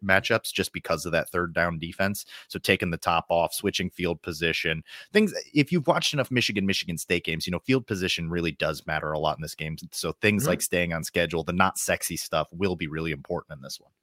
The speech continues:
Speaker 2: This is a game, too, where, so Michigan State's coming off blowing an eighteen-point fourth quarter lead. And it's like, it's kinda like the snowball effect. So if Michigan goes up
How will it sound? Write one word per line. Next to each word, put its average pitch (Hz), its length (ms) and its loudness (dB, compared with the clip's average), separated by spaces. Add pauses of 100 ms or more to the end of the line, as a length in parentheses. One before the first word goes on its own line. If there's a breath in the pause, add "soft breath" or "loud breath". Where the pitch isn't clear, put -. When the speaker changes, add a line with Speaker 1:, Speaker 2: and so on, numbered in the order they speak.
(760 soft breath)
Speaker 2:
This 190 280 6
is 196 100 2
a 175 80 4
game, 120 540 6
too, 117 260 0
where, 101 400 0
so 110 140 -2
Michigan 127 320 0
State's 117 240 2
coming 110 240 0
off 98 180 -2
blowing 107 320 2
an 95 140 -6
eighteen-point 117 600 -2
fourth 98 300 -4
quarter 95 260 -2
lead. 80 360 -8 (180)
And 101 140 -6
it's 98 160 -4
like, 101 340 -2 (300 soft breath)
it's - 100 -4
kinda 139 240 6
like 123 180 4
the 110 80 -4
snowball 92 560 -2
effect. 82 400 -8
So 92 400 0 (280)
if 101 160 -4
Michigan 120 420 8
goes 110 300 4
up 98 340 0